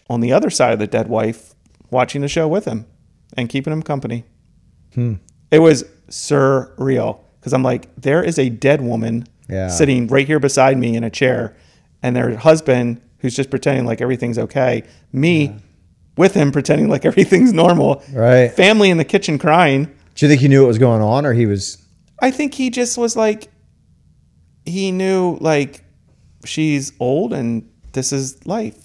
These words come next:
Speaker 2: Yeah.
Speaker 1: I, do I think he was trying to shut it out? Yeah, sure, absolutely.
Speaker 2: Yeah. Yeah.
Speaker 1: You know, but man, I wonder how much of this dead stuff, dead person stuff, I'm gonna have to cut out. It might be patron only stuff.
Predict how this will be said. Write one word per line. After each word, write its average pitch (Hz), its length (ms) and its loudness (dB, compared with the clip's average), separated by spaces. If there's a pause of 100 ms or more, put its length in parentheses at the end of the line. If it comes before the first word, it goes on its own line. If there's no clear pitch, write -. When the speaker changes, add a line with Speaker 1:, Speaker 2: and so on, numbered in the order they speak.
(140)
Speaker 2:
Yeah. - 140 -2
Speaker 1:
I, 262 100 0
do - 220 -6
I 233 100 2
think 220 200 -4
he 190 140 -6
was 160 240 -2 (120)
trying 135 300 -2
to 127 280 0
shut 123 220 -4
it 113 80 -2
out? 120 360 -4
Yeah, 214 220 -8
sure, 113 200 -12
absolutely. - 480 -10
Speaker 2:
Yeah. 82 180 -12 (480)
Yeah. - 200 -18
Speaker 1:
You 113 80 -12
know, - 220 -14 (260)
but - 320 -4 (500)
man, 147 200 2
I 143 60 6
wonder 214 200 2
how 196 100 0
much 185 160 -2
of 143 80 -4
this 120 200 -4
dead 131 380 -2
stuff, 175 480 -2 (240)
dead 131 280 -4
person 165 280 -4
stuff, 175 280 -4
I'm 127 80 -8
gonna 120 140 -4
have 117 100 -6
to 117 80 -8
cut 127 240 -4
out. 117 340 -6
It 151 80 -12
might 156 160 -2
be 135 160 -4
patron - 380 -8
only 117 200 -6
stuff. - 400 -10